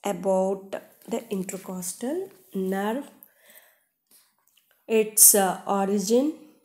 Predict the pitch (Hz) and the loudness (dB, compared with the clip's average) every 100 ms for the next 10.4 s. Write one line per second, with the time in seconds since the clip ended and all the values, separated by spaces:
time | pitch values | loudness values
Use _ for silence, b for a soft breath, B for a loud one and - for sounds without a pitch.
0 | _ - _ - 240 226 226 208 - - | _ -20 _ -4 2 4 4 0 -2 -6
1 | - 175 190 202 208 233 247 - 294 311 | -12 -6 -2 -2 0 -2 -4 -4 -2 -2
2 | 330 - - _ _ - 214 208 208 208 | -4 -8 -10 _ _ -6 0 0 0 0
3 | 220 202 208 214 233 240 285 339 370 - | 0 0 0 2 0 -2 -4 -2 -4 -6
4 | - _ _ - 240 277 311 - - 240 | -12 _ _ -10 -6 -2 -4 -6 -4 -2
5 | 254 - - - 170 202 - 214 180 190 | 2 0 0 -12 -6 -4 -2 -4 -4 -4
6 | 180 185 196 - _ _ _ _ _ _ | -4 -8 -10 -14 _ _ _ _ _ _
7 | _ _ _ _ - 208 208 202 - B | _ _ _ _ -12 -10 -6 -6 -6 B
8 | B B B 240 233 262 277 349 330 262 | B B B -8 -4 -2 0 0 -2 -2
9 | 240 254 - 233 - 302 311 247 202 196 | -2 -4 -4 -6 -2 0 2 0 0 -2
10 | 196 190 208 214 | -6 -6 -8 -10